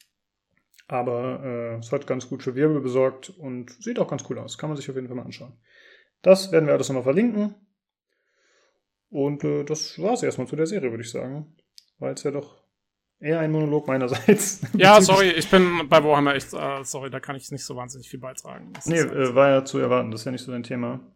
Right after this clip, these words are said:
Speaker 1: Ich hab auf jeden Fall richtig Bock drauf und auch wenn's nichts mit Spielen zu tun hat, war klar,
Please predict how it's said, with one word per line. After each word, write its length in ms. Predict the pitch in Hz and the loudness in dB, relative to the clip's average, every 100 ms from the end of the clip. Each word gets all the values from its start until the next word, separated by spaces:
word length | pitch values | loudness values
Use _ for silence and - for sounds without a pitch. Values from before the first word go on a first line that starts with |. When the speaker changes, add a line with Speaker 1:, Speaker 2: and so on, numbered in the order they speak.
| _ | _
Speaker 1:
Ich 180 | 185 180 | -6 0
hab 100 | 160 | 0
auf 100 | 131 | 0
jeden 100 | 139 | -2
Fall 80 | 127 | -2
richtig 240 | 127 113 | -4 -6
Bock 160 | 143 143 | -8 -6
drauf 240 | 135 131 | -6 -6
und 100 | 131 123 | -4 -4
auch 100 | 127 | -4
wenn's 160 | 123 | -10
nichts 140 | 127 123 | -12 -12
mit 100 | 117 | -8
Spielen 200 | 165 156 | -6 -6
zu 120 | 139 | -8
tun 180 | 139 127 | -8 -8
hat, 260 | 123 - | -10 -10
war 140 | 123 120 | -8 -6
klar, 300 | 127 123 | -6 -6